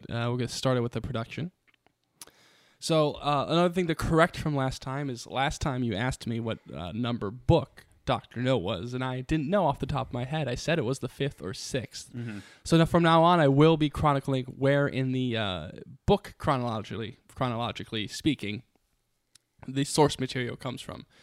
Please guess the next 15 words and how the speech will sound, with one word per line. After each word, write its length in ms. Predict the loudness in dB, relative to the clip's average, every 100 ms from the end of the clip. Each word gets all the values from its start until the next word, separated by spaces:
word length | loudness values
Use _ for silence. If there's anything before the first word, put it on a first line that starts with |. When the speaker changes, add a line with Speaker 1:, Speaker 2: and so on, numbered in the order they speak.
| _ _ _ -8
Speaker 1:
And, 280 | -4 -2
uh, 100 | -2 2
Doctor 320 | 4 4 4
No 160 | 2 4
was 380 | 8 8 6 2
the 120 | -6
sixth 380 | -2 -4 -4 -8
book 360 | -8 -10 -16 _ -12
in 160 | -10
the 60 | -8
Bond 260 | -8 -10
franchise. 680 | -10 -12 -12 -10 -10 -12 -12
Uh, 200 | -12 -12
in 140 | -12
the, 100 | -12